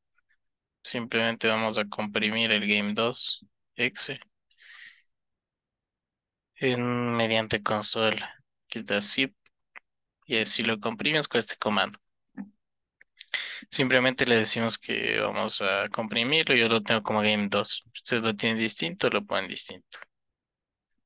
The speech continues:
Aquí está nuestro game dos punto zip. Y bueno, lo siguiente es tener nuestro Windows diez, nuestro Windows diez. Aquí está.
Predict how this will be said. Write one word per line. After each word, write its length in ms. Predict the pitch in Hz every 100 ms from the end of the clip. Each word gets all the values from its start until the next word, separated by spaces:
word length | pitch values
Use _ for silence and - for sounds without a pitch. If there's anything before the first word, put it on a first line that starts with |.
| _ _ _ _
Aquí 100 | -
está 220 | 110 - 113
nuestro 340 | 113 104 113 110
game 260 | 110 113 110
dos 220 | 110 -
punto 340 | - - 104
zip. 240 | - - - - - _ - - - - - - - - - _
Y 100 | 135
bueno, 300 | 120 117 113
lo 120 | 110
siguiente 440 | 107 123 135 143 143
es 80 |
tener 440 | - 117 113 117 113
nuestro 760 | 110 107 104 - - 110 107
Windows 520 | 104 117 135 135 143 143
diez, 680 | 147 147 143 - - - -
nuestro 400 | 139 123 - 113
Windows 380 | 113 120 123 127
diez. 680 | 135 139 147 - - - - _ _ _ _ _ _ _ _ _ _ _ _ _ _ _ _
Aquí 180 | -
está. 340 | 107 - 139